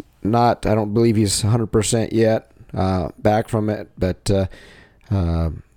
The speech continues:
but I think he's <laughs> doing a real nice job of fighting through it and,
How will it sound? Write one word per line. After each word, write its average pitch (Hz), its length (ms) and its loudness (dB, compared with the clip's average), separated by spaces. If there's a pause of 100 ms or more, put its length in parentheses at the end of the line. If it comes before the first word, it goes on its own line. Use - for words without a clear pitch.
(260)
but 101 140 2
I 101 60 4
think 101 200 0
he's 95 320 2
<laughs> 101 120 -4
doing 110 200 2
a 101 80 0
real 110 180 0
nice 104 240 -2
job 104 360 0
of 87 80 -6
fighting 95 320 0
through 101 280 2
it - 120 -2
and, 85 200 -8